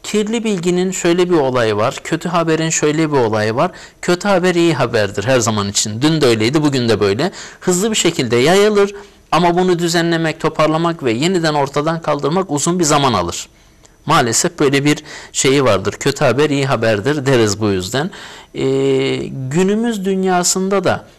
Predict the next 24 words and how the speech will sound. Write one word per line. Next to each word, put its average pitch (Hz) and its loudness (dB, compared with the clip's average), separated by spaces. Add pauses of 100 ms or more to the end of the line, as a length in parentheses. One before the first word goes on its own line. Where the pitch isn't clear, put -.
(640)
iştah 202 -2
kabartan 127 -4
bu, 156 -6
kabartan 131 0
bu 190 2
mecraların 131 2 (500)
aktif 180 -4
bir 156 -4
şekilde 139 -2
sermayenin 139 -2
elinde 127 -2
olduğunu, 101 -2 (380)
e, 107 -4
sermaye 151 0
kuruluşlarının 123 -4
kullandığını 139 -2
görüyoruz. 131 0
İnsanların 175 -2
dikkat 170 -4
etmesi 135 -6
gereken 120 -4
en 175 0
büyük 170 0
şey, 175 -2